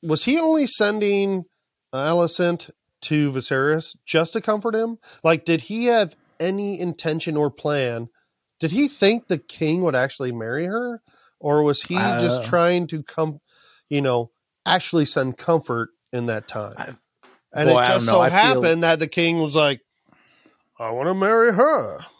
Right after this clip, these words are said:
Speaker 2: I don't know. I feel
Speaker 1: Did
Speaker 2: like
Speaker 1: Otto
Speaker 2: from
Speaker 1: say
Speaker 2: the
Speaker 1: anything to her to, like,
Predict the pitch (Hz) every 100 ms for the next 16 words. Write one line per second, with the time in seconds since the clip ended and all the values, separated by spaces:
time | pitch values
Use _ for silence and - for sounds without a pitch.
0 | _ _ _ _ _ _ _ _ - 151
1 | 131 123 120 185 196 190 220 269 - 214
2 | 262 262 269 262 269 269 269 254 240 208